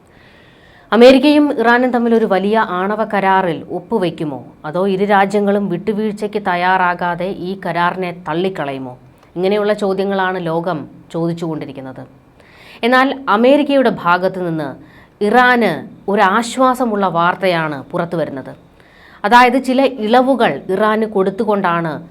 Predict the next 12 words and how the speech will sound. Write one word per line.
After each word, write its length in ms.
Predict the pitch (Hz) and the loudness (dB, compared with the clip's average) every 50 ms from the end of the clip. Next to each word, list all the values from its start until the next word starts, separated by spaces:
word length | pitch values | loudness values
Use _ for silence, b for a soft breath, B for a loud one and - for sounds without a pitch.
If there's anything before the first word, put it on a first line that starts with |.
| B B B B B 151 | B B B B B -2
ആ, 100 | 170 175 | -2 -2
ട്രംപ് 480 | 170 - 208 208 196 214 233 226 226 | -2 0 2 2 2 2 2 2 2
ഇപ്പോൾ 600 | 175 151 131 - 190 190 - 196 185 190 190 190 - | 2 2 0 -4 -8 -4 0 2 2 2 2 -2 0
കളം 260 | 214 214 226 247 240 220 | 2 2 2 2 2 0
മാറ്റി 220 | 185 160 143 165 | -2 -2 -4 -6
ചവിട്ടിയിരിക്കുന്നത്. 760 | 160 180 156 147 147 160 156 151 151 147 135 135 - 139 123 - - - b b b b b b b - | -6 -6 -6 -6 -4 -6 -6 -6 -8 -10 -10 -10 -12 -12 -16 -18 -20 -20 b b b b b b b -4
സിവിലിയൻ 460 | - 254 247 233 269 311 330 311 285 | 0 2 4 6 6 6 6 6 6
ആവശ്യങ്ങൾക്കായി 760 | 254 247 240 247 240 247 233 226 214 208 208 208 196 208 226 | 6 4 4 2 0 0 0 0 0 0 0 2 2 2 0
ചെറിയ 360 | 226 233 220 202 214 233 247 | 0 0 0 2 2 4 4
അളവിൽ 320 | 240 220 214 214 202 214 214 | 4 4 4 4 2 0 -2
യുറേനിയം 560 | 190 185 185 185 202 202 208 214 214 214 208 | -2 -2 -2 0 0 0 0 0 -2 -2 -4
സമ്പുഷ്ടമാക്കുന്നത് 1000 | 208 202 185 185 190 196 196 - 202 196 175 175 175 175 - 185 180 170 190 | -4 -4 -4 -4 -4 -6 -6 -6 -4 -4 -4 -4 -4 -4 -6 -6 -4 -6 -6